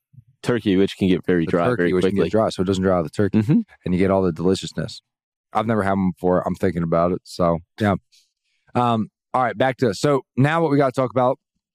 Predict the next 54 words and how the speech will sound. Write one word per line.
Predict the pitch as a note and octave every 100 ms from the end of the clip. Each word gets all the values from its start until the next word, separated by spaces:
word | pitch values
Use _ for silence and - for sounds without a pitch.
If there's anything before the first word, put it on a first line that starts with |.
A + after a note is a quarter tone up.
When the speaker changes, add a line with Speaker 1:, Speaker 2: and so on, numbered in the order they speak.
| _ _ _ _ -
Speaker 2:
So | B2+
that's | D3 D#3
volume. | A#2+ B2 F2
So | E2 A2+
a |
little | B2+ D3
bit | C#3+ C3+
of |
a | A2+
decline | A#2+ - A#2 G#2+
in | F#2+
volume. | A#2+ B2 B2 A#2+ G#2+ _ _ _
Um, | F#2+ F#2 F2+ -
nothing | B2+ C3 A#2+ B2+
to |
write | A#2 G#2+
home | G2 A#2
about. | A2+ A#2 A#2 A2+ - F#2
Just | A#2 -
kinda | A#2 G#2
looks | G#2 -
like | G2
we're | F#2
following | G#2+ G#2 F2+
some | G2+
of | F#2
the |
trends | - G#2 G2 F2+
from | F#2+
previous | F2+ F#2+ F2
years. | F#2+ F2+ D#2 _ _ _ _
Uh, | F#2 F#2+ - _
let's | B2 C3+
go | - F3+
ahead | F3
and | E3
throw | - C#3
up | G#2
the |
spread | G#2+ - - B2 B2+
now | A2 F#2+ F2+
between, | G2 - - A#2 A2 G#2+ G2+ F#2
uh, | G2+ G2+ F2+ -
contract | A#2+ A#2+ A#2+ G2
rates | G2+ G2 F#2+
and |
spot | - G#2 D#2+
rates. | E2
This | B2+
is | C3
the | F3
spread | - A#2+ G#2+
line | C#3+ D#3
haul. | A2 F#2